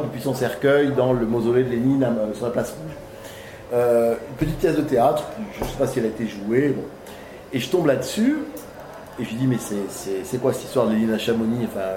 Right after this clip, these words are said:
j'ai jamais entendu dire que Lénine était venu à Chamonix. » Il me dit, « Mais écoute, non seulement, euh, c'est vrai, enfin, on saura jamais si c'est vrai, mais voilà ce qui se raconte dans ma famille. » Et ce qui se raconte dans la famille Payot, c'est que donc en mille neuf cent trois, euh, enfin, oui, en mille neuf cent trois,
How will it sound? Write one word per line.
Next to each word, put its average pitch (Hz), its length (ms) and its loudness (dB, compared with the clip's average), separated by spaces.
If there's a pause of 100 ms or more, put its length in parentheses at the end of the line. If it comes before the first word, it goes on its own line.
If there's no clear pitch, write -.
(140)
j'ai 101 100 -8
jamais 131 180 4
entendu 131 300 2
dire 180 320 2
que 139 80 2
Lénine 156 460 2
était 113 180 0
venu 147 240 2
à 135 60 4
Chamonix. » 120 500 0
Il 180 60 0
me 135 80 0
dit, « 127 120 -2
Mais 151 80 2
écoute, 147 280 -4
non 165 100 2
seulement, 156 500 2 (380)
euh, 113 80 -2
c'est 135 240 -2
vrai, 110 260 -2
enfin, 107 200 -2 (560)
on 165 100 0
saura 185 280 4
jamais 180 260 4
si 135 140 -4
c'est 127 160 0
vrai, 165 560 2
mais 127 60 -2
voilà 175 240 4
ce - 80 -2
qui 135 40 -2
se - 80 -4
raconte 208 260 2
dans 156 100 4
ma 151 100 4
famille. » 107 340 0 (480)
Et 208 40 -12
ce - 60 -14
qui 208 80 -4
se - 80 -2
raconte 180 260 2
dans 143 80 6
la 113 80 2
famille 110 280 0
Payot, 170 440 4
c'est - 160 -4
que 131 120 -4
donc 127 220 0
en 101 60 -4
mille 117 240 0
neuf 135 160 2
cent 113 160 -4
trois, 165 580 2 (500)
euh, 135 60 -6 (100)
enfin, 117 220 2 (640)
oui, 113 140 -2
en 107 40 0
mille 135 100 4
neuf 135 140 2
cent 117 100 -4
trois, 156 480 2